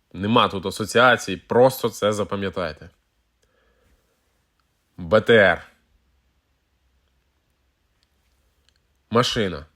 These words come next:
Загальне позначення для якогось камаза або Івеко.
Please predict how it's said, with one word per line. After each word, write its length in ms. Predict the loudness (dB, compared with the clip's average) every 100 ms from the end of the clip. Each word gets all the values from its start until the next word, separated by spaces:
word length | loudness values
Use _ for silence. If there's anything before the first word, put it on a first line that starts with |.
| _ _ -12
Загальне 440 | -4 2 2 2
позначення 580 | -2 -2 0 0 0 -6
для 220 | -2 0
якогось 460 | 0 0 -2 -4 -4
камаза 720 | 0 2 4 2 0 -6 -8
або 340 | -12 -8 -6 -4
Івеко. 760 | -4 2 2 2 -2 -8 -8